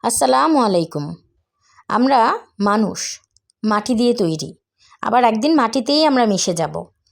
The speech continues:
আর এই মাটির গন্ধটা আসলেই অনেক সুন্দর একটা গন্ধ। আসলে এই মাটির ঘ্রাণের সাথে কোনো কিছুরই তুলনা হয় না।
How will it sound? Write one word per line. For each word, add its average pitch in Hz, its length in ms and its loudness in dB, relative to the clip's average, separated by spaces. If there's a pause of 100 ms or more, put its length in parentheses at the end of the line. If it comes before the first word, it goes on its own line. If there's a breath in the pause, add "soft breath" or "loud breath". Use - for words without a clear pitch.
(580 soft breath)
আর 254 120 2
এই 302 100 4
মাটির 269 440 2
গন্ধটা 240 580 2
আসলেই 262 760 2
অনেক 320 240 0
সুন্দর 262 420 2
একটা 190 280 0
গন্ধ। 151 400 -6 (1000 soft breath)
আসলে 349 480 2
এই 294 280 0
মাটির 254 420 2
ঘ্রাণের 214 360 2
সাথে 285 440 0
কোনো 285 280 0
কিছুরই 320 500 0
তুলনা 233 360 2
হয় 180 260 -2
না। 147 220 -8